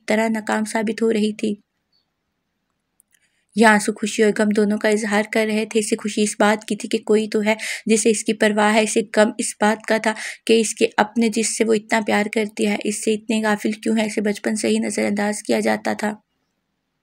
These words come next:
इसका वजूद इसकी फैमिली के लिए कोई मायने नहीं रखता था। ऐसा सलूक इसे बचपन से ही किया जा रहा था। अब यह एहसान अली तुम्हारी अहमियत कुछ भी नहीं, किसी को भी तुम्हारी कोई परवाह नहीं।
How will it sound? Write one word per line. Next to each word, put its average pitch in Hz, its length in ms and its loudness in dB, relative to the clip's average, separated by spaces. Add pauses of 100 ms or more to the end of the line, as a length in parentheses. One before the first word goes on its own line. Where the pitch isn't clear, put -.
(720)
इसका 226 260 4
वजूद 214 300 0
इसकी 220 220 -2
फैमिली 214 340 2
के 220 120 -2
लिए 214 120 4
कोई 214 180 0
मायने 208 340 2
नहीं 226 200 0
रखता 214 360 -2
था। 208 240 -2 (1500)
ऐसा 220 260 6
सलूक 226 320 0
इसे 214 200 0
बचपन 220 480 0
से 220 160 0
ही 220 140 4
किया 220 260 0
जा 214 200 2
रहा 214 260 -2
था। 208 240 -4 (1500)
अब 208 120 4
यह 220 160 4
एहसान 220 480 2
अली 220 260 0
तुम्हारी 214 460 0
अहमियत 208 440 0 (100)
कुछ - 300 -2
भी 226 120 0
नहीं, 220 300 0 (1200)
किसी 220 220 -2
को 220 120 4
भी 214 140 2
तुम्हारी 220 360 0
कोई 214 180 -2
परवाह 214 360 0
नहीं। 214 300 -4